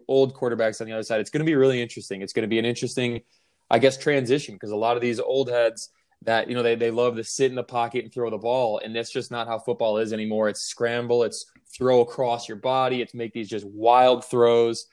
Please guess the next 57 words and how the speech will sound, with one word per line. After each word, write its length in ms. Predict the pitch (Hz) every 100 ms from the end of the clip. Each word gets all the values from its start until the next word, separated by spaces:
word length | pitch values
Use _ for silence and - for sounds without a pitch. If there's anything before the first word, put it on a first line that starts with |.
| _ _ -
And 180 | 123
also, 280 | 127 135 135
too, 180 | - 175
I 60 | 147
wanted 240 | 123 123
to 60 | 120
kinda 200 | 127 113
go 160 | 120
back 180 | 117 110
to 60 | 113
your 160 | 120
point 220 | 139 139 113
a 60 |
little 180 | 110 110
bit 180 | 113 107
with 140 | 107
Mahomes 520 | 107 101 120 120 107 - _ _
running 320 | - 107 131 127
the 80 |
ball 260 | 113 113 113
like 200 | 110 104
that. 260 | 110 107 -
It 60 | 110
was 240 | 117 127
a 80 | 127
reckless 360 | 120 117 120
play 180 | - 120
call. 300 | 120 120 113 _ _ -
And 100 | 139
that's 180 | 196
not 140 | 233 220
the 80 | 175
first 240 | 165 156
time 180 | 160 131
Andy 280 | 135 143 117
Reid 200 | 127 113
has 120 | 101
done 240 | 107 107
that. 160 | 92 90
I 80 | 107
mean, 120 | 110
he's 180 | 127 120
done 220 | 120 135
this 160 | 151 151
before. 580 | 135 - 135 135 131 - _
I 80 | 113
remember, 240 | 120 127 120
I 40 |
believe 240 | 117 160
it 60 | 175
was 180 | 139 113
last 400 | 117 127 135 -
year, 80 | 120
maybe 220 | 123 143
the 100 | 123
year 180 | 120 123
before, 640 | 110 - 139 131 110